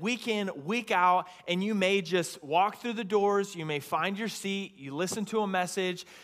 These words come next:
maybe you do some devotions at home, and that's perfectly fine,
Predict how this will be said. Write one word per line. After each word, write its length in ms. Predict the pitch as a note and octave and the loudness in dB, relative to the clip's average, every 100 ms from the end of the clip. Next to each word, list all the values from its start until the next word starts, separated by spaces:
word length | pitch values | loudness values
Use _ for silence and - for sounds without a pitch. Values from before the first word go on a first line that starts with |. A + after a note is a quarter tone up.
| - | -2
maybe 220 | F#3+ G#3 | 0 0
you 120 | G3+ | -2
do 140 | G3 | -2
some 200 | G3+ A3+ | -2 0
devotions 500 | F#3+ F3+ F#3+ F#3 G3+ | 0 2 0 0 -2
at 140 | F#3+ E3+ | 0 0
home, 340 | F3+ F#3 F#3 | 0 0 -2
and 100 | F3 | -4
that's 140 | F3+ F3 | -4 -4
perfectly 460 | - G#3 A#3+ A#3 G#3+ | -4 -4 -2 -2 -2
fine, 400 | G3+ F3+ E3+ | 0 0 0